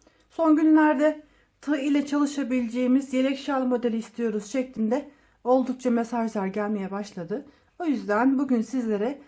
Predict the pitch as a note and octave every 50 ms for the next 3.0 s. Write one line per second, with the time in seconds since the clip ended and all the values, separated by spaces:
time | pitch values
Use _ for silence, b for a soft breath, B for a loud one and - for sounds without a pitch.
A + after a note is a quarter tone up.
0 | B B B - F#4+ F4+ E4+ D4 C#4+ C#4+ C4+ C#4+ D4 C#4+ - - b b b b
1 | - D#4 D4 B3+ G#3+ A3+ A3+ - C#4+ C4+ C4+ A#3+ G#3 G#3 G3+ G3+ G3 F#3+ F#3+ G3
2 | F#3+ - D4 C4+ C4 A3+ G3+ G3 G3 C#4 C4 B3+ G3 G3 G#3+ G#3+ A3 C4+ F#4 -